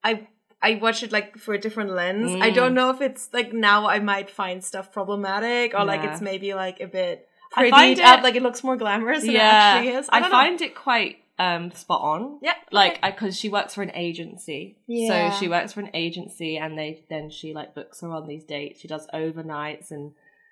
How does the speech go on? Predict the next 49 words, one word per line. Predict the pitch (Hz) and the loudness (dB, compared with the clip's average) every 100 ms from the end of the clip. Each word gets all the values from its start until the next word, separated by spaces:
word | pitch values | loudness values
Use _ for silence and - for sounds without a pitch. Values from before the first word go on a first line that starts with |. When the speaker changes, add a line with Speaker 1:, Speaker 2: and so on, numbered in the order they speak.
| _ _ _ | _ _ _
Speaker 2:
it | 175 | -10
just | 185 185 | -6 -4
shows, | - 202 208 202 | -2 0 0 -2
like, | 190 160 - - _ _ | 0 -2 -2 -14 _ _
how | - 170 160 | -4 -2 0
it | - | -4
is | 156 | -4
actually | 160 - - 160 | -4 -6 -8 -8
working | 151 147 - 175 | -6 -8 -10 -14
for | 165 165 | -10 -6
her, | 185 | -2
and | 170 | -2
Speaker 1:
Yeah. | 160 | -4
Speaker 2:
then | |
seeing | 165 180 170 | -6 -6 -6
how | 170 | -8
much | 170 - | -10 -8
money | 175 156 151 156 | -8 -8 -10 -12
she's | 165 160 | -12 -12
made | 156 143 143 220 | -8 -6 -4 -6
and | 208 208 | -6 -8
Speaker 1:
Mm-hmm. | 196 196 196 196 _ | -12 -16 -18 -20 _
Speaker 2:
all | 170 170 | -4 -4
of | 165 | -2
that. | 165 175 | -2 0
Like, | 175 - - - | -2 -6 0 4
I | 339 | 4
do | 349 359 | 2 0
think | 392 349 | -2 -4
it | 220 208 | -4 -2
glamorized | 170 190 240 277 294 311 311 | 2 2 2 2 2 0 -2
it | 302 415 - - | -4 -4 -4 -4
in, | 233 | -2
in | |
a | 214 | 0
Speaker 1:
Yeah, | 208 247 | 2 2
Speaker 2:
t-, | 196 - | 0 -2
in | 220 | 0
a | |
Speaker 1:
that's | 208 | 4
Speaker 2:
way | 214 220 | 4 4
Speaker 1:
what | |
Speaker 2:
that, | 214 196 | 2 0
Speaker 1:
I | |
Speaker 2:
but | 190 | -4
Speaker 1:
remember. | 202 190 254 - 247 | -2 8 10 10 6
Speaker 2:
I | |
also | 262 262 269 | 4 2 -2
think | 262 247 - | -2 -4 -8